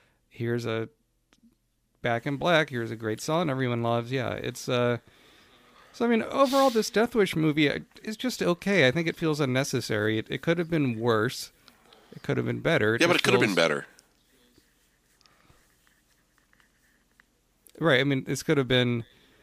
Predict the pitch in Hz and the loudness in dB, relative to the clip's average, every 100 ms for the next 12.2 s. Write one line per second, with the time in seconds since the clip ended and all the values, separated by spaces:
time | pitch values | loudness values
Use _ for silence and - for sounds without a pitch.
0 | _ _ - 143 113 - 135 135 127 120 | _ _ 2 4 4 4 6 6 6 6
1 | 127 123 120 - 113 123 117 110 110 - | 6 6 0 4 6 6 6 6 4 4
2 | 113 110 107 - 120 113 - 117 120 120 | 4 6 4 4 4 4 2 8 10 10
3 | 117 107 - 113 107 - - - - - | 8 4 0 -2 -4 -8 -6 -4 -2 -4
4 | - - - - - - - - - - | -2 -2 0 -2 2 0 2 0 0 -6
5 | - - _ - 127 - 135 127 120 120 | -20 -20 _ -2 0 4 6 6 6 2
6 | 117 120 - 127 - 151 139 135 127 - | 2 0 2 2 2 4 6 6 4 -4
7 | _ _ _ _ _ _ _ _ _ - | _ _ _ _ _ _ _ _ _ 2
8 | 165 - 165 170 151 151 175 202 151 147 | 2 2 2 6 6 8 8 8 4 4
9 | 139 131 139 131 131 135 135 131 139 123 | 4 4 4 4 4 0 0 0 0 2
10 | 120 123 - 113 107 107 113 110 110 - | 4 4 4 2 2 0 -2 -2 -2 -4
11 | 135 123 123 113 127 123 120 123 123 117 | -4 -4 -2 -4 -4 -4 -4 -2 0 2
12 | 110 | 0